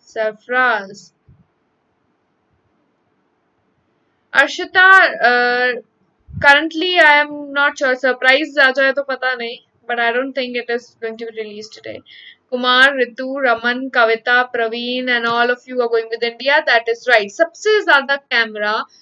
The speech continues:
सर्वे के लिए and मॉनिटरिंग के लिए इंस्टॉल करने वाला इंडिया है। टू थाउजेंड एटीन का टाइगर सेंसस,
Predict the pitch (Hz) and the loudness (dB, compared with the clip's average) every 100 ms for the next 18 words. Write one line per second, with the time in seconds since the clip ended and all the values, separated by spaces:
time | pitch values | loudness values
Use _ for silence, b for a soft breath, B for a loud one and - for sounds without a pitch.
0 | b - 302 285 269 302 339 359 339 320 | b -4 2 2 2 0 0 0 -2 0
1 | 320 359 330 269 254 254 269 302 311 330 | 0 0 0 -2 -2 -2 -2 -6 -4 -4
2 | 311 285 269 - 247 247 254 247 240 240 | -4 -6 -8 -6 -2 -2 -2 -6 -4 -2
3 | 226 226 247 226 214 233 233 247 320 _ | 0 0 -2 -6 -6 -4 -4 -6 -8 _
4 | _ _ _ _ _ _ _ 320 339 302 | _ _ _ _ _ _ _ -4 -2 -2
5 | 269 302 294 277 285 285 320 320 269 254 | -2 -2 -4 -4 -6 -2 -2 2 2 2
6 | 269 277 262 247 285 320 | -2 -2 -4 -4 -6 -6